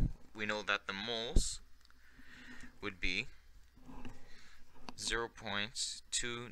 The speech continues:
nine seven moles. As for water, we also know that the mass is fifty grams.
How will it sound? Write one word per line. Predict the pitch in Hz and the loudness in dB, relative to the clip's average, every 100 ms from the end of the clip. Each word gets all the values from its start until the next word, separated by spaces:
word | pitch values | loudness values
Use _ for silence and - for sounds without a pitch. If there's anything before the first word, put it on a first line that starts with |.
| 101 | 2
nine | 98 98 98 | 2 2 2
seven | - 98 92 95 90 90 | 0 2 0 -2 -4 -6
moles. | 82 - - - - - - - - - - - - - - - - - - - - - - 262 247 - - - - - - - - - | -8 -8 -6 -8 -10 -16 -20 -20 -20 -20 -20 -16 -14 -14 -18 -20 -20 -18 -14 -14 -12 -10 -8 -8 -8 -10 -10 -14 -12 -12 -12 -14 -10 -2
As | 90 - | 6 6
for | - 92 90 | 6 2 -2
water, | 107 123 98 120 - - - - - - - - - - - | 2 2 4 0 -2 -4 -6 -6 -10 -10 -8 0 0 0 -8
we | 98 104 | 0 2
also | 120 - - 104 | 4 4 4 2
know | 98 92 90 | 0 -2 2
that | 90 90 - | 2 2 -4
the | 90 | -2
mass | 92 90 98 - - - - - - - - - - - - - - - - - - - - - - - - - | 4 6 6 0 -2 0 0 -2 -10 -14 -16 -16 -18 -18 -20 -20 -20 -20 -20 -10 -10 -10 -14 -18 -18 -14 -12 -6
is | 101 | -2
fifty | - 104 - | 0 0 -2
grams. | - 95 85 123 - - | 0 0 0 0 -4 -2